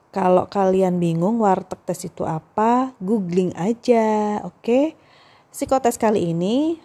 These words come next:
hanya memakan waktu kira-kira sepuluh menit. Nah, udah selesai kan? Udah,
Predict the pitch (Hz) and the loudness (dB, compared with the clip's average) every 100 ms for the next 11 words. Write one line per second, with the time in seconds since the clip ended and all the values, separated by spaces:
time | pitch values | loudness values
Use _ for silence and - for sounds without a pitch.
0 | - 185 180 196 240 220 190 - 180 175 | -6 -4 0 0 0 0 -2 -2 0 0
1 | 165 - 247 269 294 311 311 _ - 202 | -2 -2 0 2 4 0 -2 _ 0 2
2 | 202 226 247 254 349 370 302 226 185 143 | 2 4 4 2 0 2 4 4 0 -2
3 | _ _ _ _ _ _ _ _ _ _ | _ _ _ _ _ _ _ _ _ _
4 | _ _ _ - 156 143 139 131 143 _ | _ _ _ -6 -2 0 -2 -4 -8 _
5 | _ _ _ _ 170 - 151 - 202 190 | _ _ _ _ -8 -2 -2 0 -2 0
6 | 170 175 220 294 - _ - _ 170 165 | 2 2 0 -4 -8 _ -20 _ -6 2
7 | 180 190 240 | 4 6 4